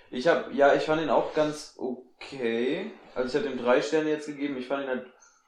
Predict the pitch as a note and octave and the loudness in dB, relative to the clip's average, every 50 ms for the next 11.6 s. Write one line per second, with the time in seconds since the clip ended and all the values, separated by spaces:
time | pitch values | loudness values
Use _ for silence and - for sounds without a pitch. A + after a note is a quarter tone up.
0 | _ _ _ _ _ - C3 B2+ B2+ B2+ - - D3+ F#3+ A#3 - - - - F3+ | _ _ _ _ _ -4 -4 -4 -4 -6 -8 -10 -8 -6 -6 -6 -6 -2 0 0
1 | G3 G3 G3 G3 G3 - - - _ _ - D3+ D#3 E3 F3+ G3 G3 - - - | 2 2 0 -4 -6 -8 -10 -16 _ _ -12 -8 -6 -6 -6 -6 -8 -10 -14 -20
2 | _ _ _ _ _ _ _ _ _ - C#3+ D3 D3 C#3 - - C3 B2 C#3+ C3 | _ _ _ _ _ _ _ _ _ -6 -4 -4 -2 -2 -4 -4 -2 0 0 0
3 | A#3+ A#2 - - B2+ B2 A#2+ B2 B2 A#2+ A#2 A2+ A#2+ C#3 D3 D3+ D3 D3 - - | 0 -2 -4 -4 -2 0 4 4 4 4 2 0 -2 -4 -4 -4 -6 -8 -6 -2
4 | D3 D3 D3 D3 D3 D3 D3 D3 - - - - - - - - - _ _ _ | -2 0 2 2 0 0 -2 -8 -12 -18 -20 -20 -20 -20 -20 -20 -20 _ _ _
5 | _ _ _ _ _ _ _ _ _ - - - - - - - - - - - | _ _ _ _ _ _ _ _ _ -18 -16 -16 -16 -16 -18 -20 -20 -18 -16 -16
6 | - - - - - C#3 C#3+ - - - D3 C#3 - - - - C3 B2+ B2+ C#3+ | -16 -16 -10 -4 -2 -2 -2 -2 -2 -4 -6 -6 -6 -8 -6 -2 0 2 4 4
7 | D3 C#3+ C#3+ C3+ C3+ B2+ B2+ B2+ B2 A#2 - B2 C3 C3 B2 A#2+ - - - - | 4 2 2 0 -4 -2 0 0 0 0 -2 -4 -2 -2 -2 -2 -4 -8 -12 -20
8 | _ _ _ _ _ _ _ _ _ _ _ - A#2+ A#2+ - A#2+ B2 B2+ B2+ B2+ | _ _ _ _ _ _ _ _ _ _ _ -6 -6 -4 0 0 2 2 2 0
9 | B2+ A#2+ G#2+ - - - - - - - - _ _ _ _ - B2+ B2 A2+ - | -2 -4 -4 -6 -10 -16 -18 -20 -20 -20 -20 _ _ _ _ -8 -6 -6 -6 -6
10 | - - - B2 B2 A#2+ - A#2 B2 A#2+ A#2+ A#2+ - A2+ A2 A#2 A#2 A#2+ B2 C#3 | -10 -12 -8 -8 -8 -4 -2 -2 -2 -2 -2 -4 -6 -6 -4 -2 0 0 0 -2
11 | - - C3+ C#3 C3+ C3+ C3+ B2+ A#2 - - | -6 -8 -8 -8 -8 -8 -10 -10 -12 -12 -14